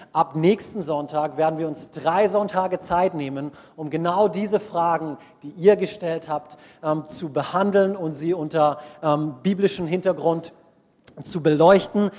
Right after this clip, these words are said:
So, es wird richtig spannend werden. Ähm, das Thema nächsten Sonntag wird sein, haltet euch fest, es wird um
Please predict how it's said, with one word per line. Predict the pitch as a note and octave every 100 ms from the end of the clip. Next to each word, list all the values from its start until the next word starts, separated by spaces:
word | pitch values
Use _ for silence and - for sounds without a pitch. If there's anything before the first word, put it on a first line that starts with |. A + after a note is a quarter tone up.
| -
So, | - F3+
es | F3+ F3+
wird | E3+ D3
richtig | F3 F3 - -
spannend | - E3 G#3+ E3+
werden. | F3 F3+ F#3 G3+ G3+ - -
Ähm, | D#3+ E3+
das | E3 E3 - -
Thema | - G#3 A#3 G#3
nächsten | G3+ G3+ F#3
Sonntag | E3 F#3+ G3+ E3
wird | E3
sein, | D#3+ D#3 F#3 G#3+ G3 - -
haltet | D#3 E3 E3+
euch | F3
fest, | - F3 F3+ -
es | E3 -
wird | F3+ F#3 -
um | E3 E3+